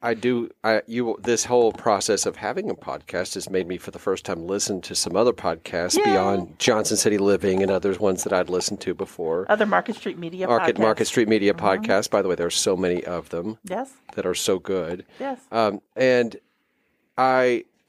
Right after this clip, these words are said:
Speaker 1: am learning that that is a regular thing in podcasts. They ask you to like their podcast.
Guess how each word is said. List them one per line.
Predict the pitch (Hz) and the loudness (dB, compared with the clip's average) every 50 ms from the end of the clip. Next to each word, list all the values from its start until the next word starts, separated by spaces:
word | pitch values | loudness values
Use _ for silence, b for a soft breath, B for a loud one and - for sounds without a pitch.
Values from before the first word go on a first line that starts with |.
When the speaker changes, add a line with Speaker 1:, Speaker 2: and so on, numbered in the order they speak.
| - - | -12 -8
Speaker 1:
am | 120 120 123 123 | -6 -2 0 2
learning | 127 170 226 247 202 135 110 | 2 4 4 4 2 2 4
that | 123 113 - - 104 - | 2 2 2 -2 -2 2
that | 127 143 175 - | 2 2 4 2
is | 165 139 123 | 0 0 0
a | 131 127 127 | 0 0 0
regular | 107 110 110 113 - 131 131 151 156 | 2 0 0 0 0 -2 0 0 -2
thing | 156 - 170 165 135 104 92 | 0 0 2 4 4 4 2
in | 71 101 101 | 0 -2 -4
podcasts. | - - 131 127 131 127 - - 104 90 85 - - - - | -4 0 0 2 2 2 0 0 2 2 2 0 -2 0 2
They | 120 117 - - | 2 2 2 2
ask | 104 110 117 - - - | 2 0 0 0 -2 -4
you | 120 110 | -6 -6
to | - - 104 90 | -4 -6 -6 -2
like | 87 87 87 107 123 - - | 0 2 2 2 2 0 0
their | 82 - | 0 0
podcast. | - - - 107 90 85 82 - - - 76 71 73 90 120 135 - - - - | 0 -2 -2 0 0 0 -2 -4 -6 -6 -4 -4 -4 -4 -4 -6 -8 -10 -12 -16